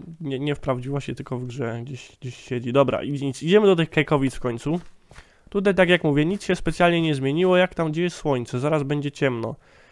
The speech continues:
E, ja jestem sam na se-, a zanim, ja sobie tak zrobię. Jest tak, czyli na, na, na, w, w, w imię tutaj, kurczę, odcinka, żeby nie przedłużać już zbytnio. Tak wygląda to F siedem. Takie amerykańskie mocno.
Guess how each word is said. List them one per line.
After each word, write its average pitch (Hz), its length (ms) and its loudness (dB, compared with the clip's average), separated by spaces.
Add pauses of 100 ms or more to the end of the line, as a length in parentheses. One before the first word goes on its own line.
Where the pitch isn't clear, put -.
(520)
E, 120 360 0
ja 139 140 4
jestem 165 340 -2
sam 175 200 0
na 170 100 0
se-, 143 220 -4
a 147 60 4
zanim, 165 300 0 (140)
ja 143 160 0
sobie 139 200 -2
tak 120 180 -2
zrobię. 113 280 -6 (1600)
Jest 117 240 -14
tak, - 380 -8
czyli - 260 -14
na, 123 240 -4
na, 131 160 -4
na, 131 140 -4 (360)
w, 127 100 -6
w, 131 420 -6
w 135 60 -6
imię 135 260 -2
tutaj, 120 340 -6
kurczę, 120 400 -8 (180)
odcinka, 120 580 -10
żeby 113 240 -8
nie 113 120 -8
przedłużać 120 520 -4
już 113 160 -8
zbytnio. 117 360 -6
Tak 185 180 2
wygląda 202 380 0
to - 200 -4
F 143 140 0
siedem. 143 420 0 (920)
Takie - 300 0
amerykańskie 143 840 2
mocno. 135 460 -2